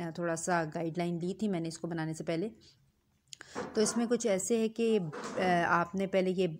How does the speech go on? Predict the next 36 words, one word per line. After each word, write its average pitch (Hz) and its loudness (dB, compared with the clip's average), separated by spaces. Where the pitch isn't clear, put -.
ब्रेड 175 2
ले 202 4
लिए 262 -2
और 175 2
इसके - -4
मैंने 185 0
फ़ोर 202 4
स्लाइसेस 160 -2
लिए 160 2
हैं 156 -4
और 180 4
उनको 190 0
मैंने 190 0
ऐसे 175 -4
काट 165 0
के 240 -4
किनारे, 226 -2
उसके - -4
बाद 170 0
मैंने 165 -2
चॉपर 165 -2
में 220 -2
डाल 233 -2
दिया 247 0
और 170 -2
उसके 185 -6
साथ 170 -2
ये 170 2
बोनलेस 175 0
है 170 0
चिकन, 180 -2
अ, 170 2
जो 180 2
कि 185 0
तकरीबन, 196 0
अ, 175 2